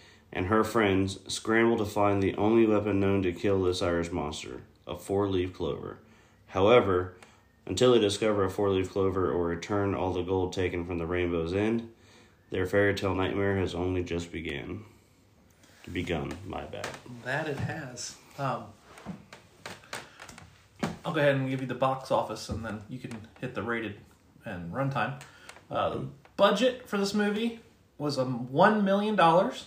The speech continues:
Speaker 2: so kinda considered low budget.
Speaker 1: Mm-hmm.
Speaker 2: And then it grossed eight point six million in North America. It did not go worldwide, so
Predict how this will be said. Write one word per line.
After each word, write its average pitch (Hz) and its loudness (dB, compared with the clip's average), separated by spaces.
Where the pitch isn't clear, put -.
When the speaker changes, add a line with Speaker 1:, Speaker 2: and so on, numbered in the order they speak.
Speaker 2:
so 123 -2
kinda 180 4
considered 147 -2
low 131 2
budget. 123 0
Speaker 1:
Mm-hmm. 92 -10
Speaker 2:
And 139 2
then 143 4
it - -2
grossed 170 2
eight 190 -2
point 185 -2
six - -6
million 170 2
in 131 -2
North 139 0
America. - -8
It 139 -10
did 131 -8
not 139 0
go 131 -2
worldwide, 135 0
so 104 -4